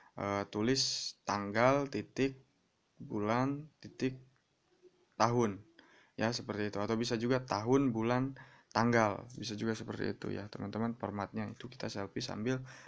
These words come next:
pegang. Cukup satu aja ya selfie-nya, nanti dituyul dengan, eh, caranya Bang Alvin, biasanya langsung jos gitu ya, teman-teman. Dan untuk, eh, yang mau join silahkan,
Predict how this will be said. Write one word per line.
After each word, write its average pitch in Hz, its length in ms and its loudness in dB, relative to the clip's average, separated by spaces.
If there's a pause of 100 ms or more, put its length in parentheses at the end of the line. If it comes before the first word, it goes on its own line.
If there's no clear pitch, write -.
(120)
pegang. 101 400 -4 (480)
Cukup 165 320 -2
satu 156 320 2
aja 151 240 4
ya 143 160 4
selfie-nya, 113 560 -2
nanti 107 160 -2
dituyul 113 560 0
dengan, 104 560 -6 (160)
eh, 101 560 0 (800)
caranya 98 480 0
Bang 101 160 -2
Alvin, 135 480 0
biasanya 120 720 -2 (160)
langsung 107 560 -4
jos 101 400 -2
gitu - 160 -8
ya, 104 160 -2
teman-teman. 107 480 -8
Dan 113 160 -4
untuk, 131 320 -4 (640)
eh, 113 1160 2 (640)
yang 110 160 0
mau 110 320 2
join 110 320 2
silahkan, 123 560 -2